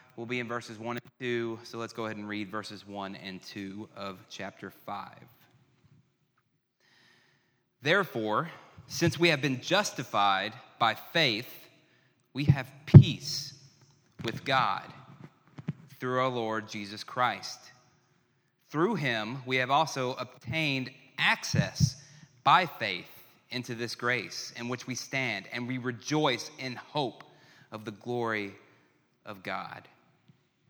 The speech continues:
Let us pray. Heavenly Father, you are a good God.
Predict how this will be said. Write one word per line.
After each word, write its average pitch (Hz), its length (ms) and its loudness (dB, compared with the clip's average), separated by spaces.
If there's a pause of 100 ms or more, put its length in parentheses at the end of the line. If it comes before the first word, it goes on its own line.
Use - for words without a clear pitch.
(320)
Let 113 120 -12
us 107 100 -18
pray. 101 260 -10 (3250)
Heavenly 113 300 -14
Father, 113 340 -4
you 120 240 -6
are 110 260 -2
a 101 240 -6 (160)
good 107 480 -8 (840)
God. 98 520 -8